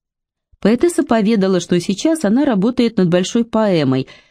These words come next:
а заодно должна написать несколько песен для российского мюзикла, ну и ещё что-то по мелочам. Но свелось всё к тому, что ей нужен большой письменный стол. Для объяснения заказа она предложила встретиться в Доме литераторов,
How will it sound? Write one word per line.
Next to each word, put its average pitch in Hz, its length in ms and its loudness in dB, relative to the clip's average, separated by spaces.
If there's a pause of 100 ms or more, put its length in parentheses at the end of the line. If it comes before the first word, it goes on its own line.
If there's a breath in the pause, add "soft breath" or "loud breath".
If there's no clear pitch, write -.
(220 soft breath)
а 170 120 2
заодно 226 380 2
должна 226 360 0
написать 262 560 0
несколько 202 440 -2
песен 143 480 -2 (220 loud breath)
для 165 160 2
российского 170 520 0
мюзикла, 147 580 0 (260 soft breath)
ну 320 180 4
и 208 80 2
ещё 190 300 0
что-то 156 360 -2
по 175 120 -4
мелочам. 160 680 -2 (560)
Но 196 240 2
свелось 240 420 -2
всё 220 200 -4
к - 60 -16
тому, 226 300 2
что 320 160 -4
ей 196 200 2
нужен 202 320 0
большой 156 380 -2
письменный 208 580 -2
стол. 151 480 -2 (500)
Для 156 220 2
объяснения 165 580 0
заказа 190 480 -2
она 247 160 0
предложила 240 480 0
встретиться 240 500 -2
в 208 60 -2
Доме 170 260 2
литераторов, 196 640 -2